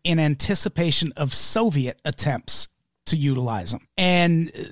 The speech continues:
they, they take it a little bit further and talk about all of the problems the intelligence community is facing at the time in regards to U F Os. And specifically, they were worried about their lack of knowledge in the following areas.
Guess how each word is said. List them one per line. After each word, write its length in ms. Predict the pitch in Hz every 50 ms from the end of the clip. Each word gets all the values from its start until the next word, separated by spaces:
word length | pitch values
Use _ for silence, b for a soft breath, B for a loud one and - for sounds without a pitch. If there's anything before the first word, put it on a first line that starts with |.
| - -
they, 300 | 165 180 185 185 185 -
they 140 | 180 180 175
take 240 | - - 214 220 -
it 80 | 254 226
a 40 |
little 260 | 185 180 214 262 294 226
bit 200 | 214 190 - -
further 460 | - 185 156 151 147 165 190 196 - _ _ _
and 240 | - 175 180 180 180
talk 280 | - 185 175 165 151 -
about 420 | 160 165 160 160 160 156 - _ _ _ _
all 240 | - 170 175 185 185
of 240 | 185 180 180 170 143
the 80 | - 147
problems 640 | - - 202 185 190 175 147 143 131 110 113 -
the 120 | - 165 147
intelligence 580 | 139 135 - 151 147 139 135 135 131 113 -
community 600 | - - 160 147 139 135 120 120 107 107 101 92 - -
is 120 | - -
facing 400 | - 139 139 131 110 - 147 127
at 80 | 127 -
the 60 | -
time 420 | - - 139 123 120 120 110 110 - _ _ -
in 140 | 185 175 170
regards 420 | 160 143 160 147 143 139 131 -
to 100 | - 170
U 140 | 151 147 139
F 160 | 127 - -
Os. 280 | 151 143 143 143 135 -
And 120 | - 143
specifically, 1080 | - - - - 156 131 - - - 320 311 - - 220 - - 175 165 156 151 139 135 - _ -
they 100 | 170 175
were 160 | 175 170 165
worried 460 | 165 156 139 156 180 190 208 220 226 214
about 260 | 170 180 170 165 -
their 160 | 180 160 147
lack 340 | 143 147 143 156 165 - -
of 80 | 165
knowledge 480 | 143 147 147 143 143 143 139 131 127 -
in 140 | - - 160
the 80 | 135 113
following 580 | - - - 165 165 165 160 165 160 147 147
areas. 520 | 139 123 113 101 92 90 - - - -